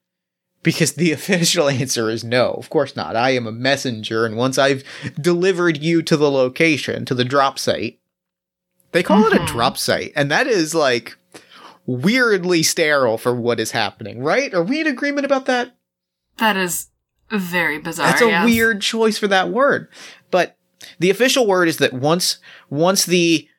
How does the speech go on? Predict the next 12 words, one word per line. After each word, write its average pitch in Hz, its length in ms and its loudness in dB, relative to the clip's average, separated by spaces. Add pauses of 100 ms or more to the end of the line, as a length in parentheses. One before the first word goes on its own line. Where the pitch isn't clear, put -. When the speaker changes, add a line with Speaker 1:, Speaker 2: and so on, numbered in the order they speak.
(240)
Speaker 1:
once 156 340 0
the, 156 480 0
the 135 160 0
deliverable 170 760 2
has 165 120 0
been 147 380 -4
dr-, 151 160 0
received 175 460 0
at 165 100 0
the 139 80 2
drop 139 340 0
site, 107 420 -2